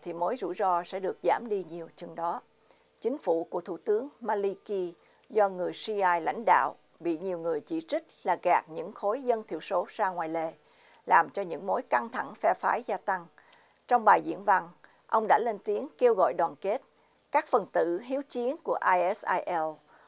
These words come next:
một nhóm thoát ly của mạng lưới khủng bố Al-Qaeda, đã chiếm những khu vực rộng lớn ở miền Bắc và miền Tây Iraq trong vài tuần qua. Hoa Kỳ đang phái ba trăm cố vấn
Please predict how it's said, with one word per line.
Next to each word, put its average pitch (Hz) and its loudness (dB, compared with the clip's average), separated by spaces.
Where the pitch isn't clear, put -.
một 196 0
nhóm 208 0
thoát 311 0
ly 262 4
của 202 -4
mạng 165 -2
lưới 190 0
khủng 190 -6
bố 185 6
Al-Qaeda, 185 -2
đã 151 6
chiếm 247 -2
những 208 -4
khu 254 -2
vực 185 0
rộng - 0
lớn 180 0
ở 185 -4
miền 190 -6
Bắc - 0
và 220 2
miền 180 -6
Tây 185 0
Iraq 175 -4
trong 185 2
vài 165 2
tuần 156 -14
qua. 175 2
Hoa 247 4
Kỳ 185 -2
đang 185 0
phái 208 -2
ba 240 2
trăm 220 0
cố 214 2
vấn 233 0